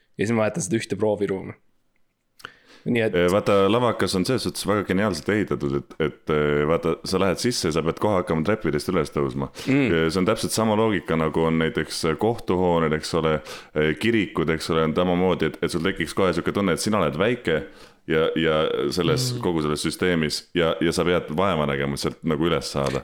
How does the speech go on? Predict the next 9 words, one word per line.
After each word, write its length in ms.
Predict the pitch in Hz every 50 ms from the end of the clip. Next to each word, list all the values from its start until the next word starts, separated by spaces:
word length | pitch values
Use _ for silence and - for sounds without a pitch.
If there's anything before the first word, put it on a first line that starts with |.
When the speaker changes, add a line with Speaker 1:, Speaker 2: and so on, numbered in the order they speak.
| - - - -
Speaker 1:
Ja 100 | 131 135
sul 160 | 127 139 151
on 100 | 143 131
eel-, 520 | 127 - - 131 151 160 160 151 143 123 - - - - - - - - 139 131 - - 104 110 131 -
nende 360 | 143 143 156 170 165 143 135 123 117 113 113 113 113
nagu 140 | 120 127 131
eelmiste 520 | 160 180 160 127 117 110 107 - - 107 107
nii-öelda 320 | 107 104 104 101 95 113 107
tudengite 600 | 160 170 151 123 104 95 90 92 98 - - 101